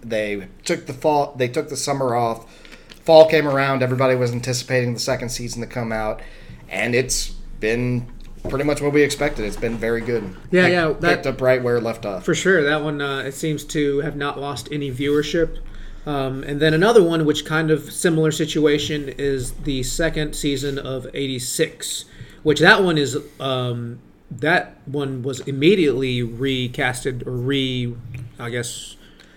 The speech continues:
Speaker 1: Continued,
Speaker 2: uh, re-,
Speaker 1: yeah.
Speaker 2: essentially continued for second season right after, 'cause I think this one came out in summer. Did it come out in summer
Speaker 1: It
Speaker 2: or
Speaker 1: came
Speaker 2: spring?
Speaker 1: out, it came out in the summer, and it also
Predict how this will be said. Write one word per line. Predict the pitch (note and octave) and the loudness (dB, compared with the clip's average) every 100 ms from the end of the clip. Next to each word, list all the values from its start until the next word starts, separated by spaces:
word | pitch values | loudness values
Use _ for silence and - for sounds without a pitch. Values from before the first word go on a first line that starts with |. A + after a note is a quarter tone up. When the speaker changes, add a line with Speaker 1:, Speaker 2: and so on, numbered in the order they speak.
| - - | -18 -6
Speaker 1:
Continued, | C3 B2+ G2+ D#2+ - | -2 0 -2 -6 -6
Speaker 2:
uh, | D3+ | 6
re-, | G3 | 6
Speaker 1:
yeah. | F#3+ E3+ | 6 0
Speaker 2:
essentially | E3+ G3+ F#3 F3 | 2 4 4 2
continued | D#3 D#3 F#3 F3 - | 2 2 4 2 0
for | D3 | -2
second | - D#3+ C#3 | 0 0 -2
season | B2 E3+ C#3+ C3 C3 A#2+ | 2 4 4 -2 -4 0
right | D#3 D#3+ | 4 6
after, | F3+ E3 C#3 | 6 6 2
'cause | C#3 | 2
I | E3+ | 2
think | F#3 | 2
this | D3+ F3 | 2 0
one | D#3+ | -2
came | D3+ C#3+ | 0 0
out | C#3 C3+ | 0 -4
in | C3 B2+ B2 A#2+ | -4 -4 -4 -6
summer. | - E3+ F#3 A#3 | -2 0 2 0
Did | G3+ | 0
it | F3+ | 0
come | B3 | 2
out | A#3 | 2
in | |
summer | - - - | 2 4 4
Speaker 1:
It | |
Speaker 2:
or | D3+ | 6
Speaker 1:
came | G3 F3+ | 6 8
Speaker 2:
spring? | D#3 | 6
Speaker 1:
out, | D#3 E3 | 2 -2
it | - | 0
came | G#3 G#3+ | 2 2
out | G3+ | 2
in | F3+ D3+ | 0 0
the | |
summer, | A#2+ C3+ B2+ C3 B2 B2 | -2 -2 0 0 0 -2
and | B2+ A#2+ A#2 | -4 -4 -2
it | B2 | 0
also | B2 B2 - A#2 A#2 A2 A2 G#2 | 0 0 0 -2 -2 -2 -4 -6